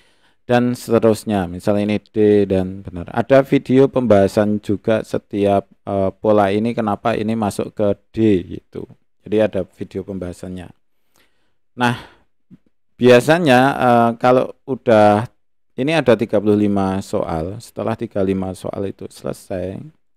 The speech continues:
silahkan, eh, coba tes agen di sini. Ini ada nama,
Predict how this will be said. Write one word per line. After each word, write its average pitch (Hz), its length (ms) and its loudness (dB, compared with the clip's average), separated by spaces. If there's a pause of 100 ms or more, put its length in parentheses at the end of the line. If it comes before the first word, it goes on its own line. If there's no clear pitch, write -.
(720)
silahkan, 135 800 0
eh, 139 300 2 (100)
coba 135 560 0
tes 131 400 -4
agen 120 480 -4
di 98 400 -2
sini. 107 480 -2 (640)
Ini 113 240 -6
ada 98 160 -2
nama, 95 640 -6